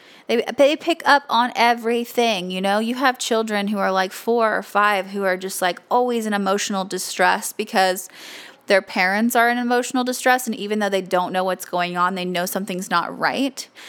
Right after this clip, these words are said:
Um, and I, you know, you see this all the time. Chil-, like, children take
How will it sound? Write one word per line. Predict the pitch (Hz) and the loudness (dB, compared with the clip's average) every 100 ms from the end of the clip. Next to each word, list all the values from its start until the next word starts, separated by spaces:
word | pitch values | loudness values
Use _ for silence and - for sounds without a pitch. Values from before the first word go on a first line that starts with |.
| - - | -20 0
Um, | 208 190 170 170 214 _ _ _ _ _ _ _ _ _ - | 4 4 2 -4 -12 _ _ _ _ _ _ _ _ _ -4
and | 208 | 0
I, | 185 - | 2 2
you | 214 | 0
know, | 190 | 2
you | 202 | 0
see | 208 226 | -2 0
this | 214 202 | 0 0
all | - 196 | 2 0
the | 196 | 0
time. | - 196 202 185 | -6 -2 0 0
Chil-, | 185 202 143 | -2 -4 -2
like, | - 147 | -2 -2
children | - 214 214 190 | 0 0 0 -2
take | 185 - 202 196 | -6 -6 -4 -6